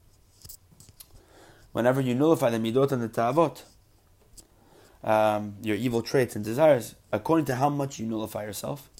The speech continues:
according to how much you attain this nullification, כן יתבטל הצל. This will determine how much you nullify that shade. וכמו כן, נתגלה אורו. And therefore, the more you remove your desires, the more you reveal Hashem's light, כבודו יתברך, His glory. עד שזוכה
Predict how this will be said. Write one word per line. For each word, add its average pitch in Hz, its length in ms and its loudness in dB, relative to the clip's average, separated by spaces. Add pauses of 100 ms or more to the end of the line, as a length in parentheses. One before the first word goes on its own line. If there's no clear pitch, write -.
(200)
according 127 220 -4
to 117 100 -4
how 120 120 0
much 123 200 -6
you 117 100 -6
attain 113 200 -6
this 104 160 -8
nullification, 104 760 -6
כן 151 160 -8
יתבטל 139 260 -10
הצל. 143 280 -10 (320)
This 139 160 0
will 143 140 6
determine 120 380 -4
how 123 140 -2
much 127 180 -6
you 127 80 -8
nullify 127 340 -2
that 131 140 -8
shade. 139 260 -10 (560)
וכמו 151 340 0
כן, 135 280 -2 (200)
נתגלה 131 320 4
אורו. 147 360 4 (280)
And 120 200 4
therefore, 143 260 4
the 127 120 4
more 143 160 6
you 139 100 6
remove 127 260 4
your 113 100 2
desires, 110 440 -2
the 123 100 -2
more 135 160 6
you 123 120 4
reveal 123 340 2
Hashem's 123 340 -6
light, 131 240 0
כבודו 117 280 0
יתברך, 107 420 -2
His 107 120 -2
glory. 107 400 -2 (1040)
עד 131 180 4
שזוכה 120 480 0